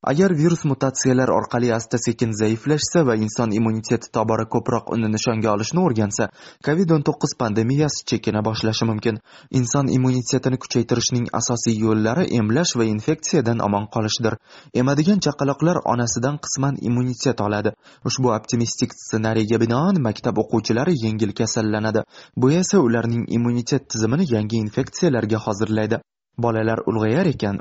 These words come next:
ularning immuniteti javob reaksiyasini eslab qoladi. Natijada ular keksa yoshga yetganlarida koronavirus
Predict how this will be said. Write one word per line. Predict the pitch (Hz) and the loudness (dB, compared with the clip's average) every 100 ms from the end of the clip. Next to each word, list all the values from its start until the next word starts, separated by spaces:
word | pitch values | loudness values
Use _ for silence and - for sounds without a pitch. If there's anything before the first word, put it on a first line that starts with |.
| - | 0
ularning | 123 139 185 165 | 0 2 2 2
immuniteti | 123 127 127 120 143 156 117 | 2 2 2 0 -2 0 0
javob | 110 123 113 | 0 2 0
reaksiyasini | 117 - - 104 - 107 110 | 0 -2 -4 -2 0 -2 -2
eslab | - 113 - | -2 -4 -2
qoladi. | 107 110 110 - - - - | -2 -2 -2 -6 -20 -10 -2
Natijada | 135 165 143 180 196 | 0 2 2 4 4
ular | 143 165 - | 4 2 0
keksa | 120 120 107 | -2 0 0
yoshga | 107 - 107 | 0 0 0
yetganlarida | 101 - 104 104 107 123 196 | 0 -2 0 0 0 0 0
koronavirus | 127 113 107 107 175 185 | 0 0 0 2 2 2